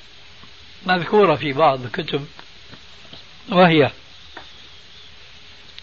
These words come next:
أنه ليس المقصود بالبيضة بيضة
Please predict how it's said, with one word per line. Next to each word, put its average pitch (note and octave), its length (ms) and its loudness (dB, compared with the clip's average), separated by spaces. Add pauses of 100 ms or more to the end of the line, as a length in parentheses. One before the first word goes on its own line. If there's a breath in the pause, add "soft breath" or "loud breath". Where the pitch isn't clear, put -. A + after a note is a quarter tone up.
(840 loud breath)
أنه F#3 340 0
ليس G#3+ 300 0
المقصود F#3 760 -6
بالبيضة D#3+ 720 -2
بيضة D#3 460 -2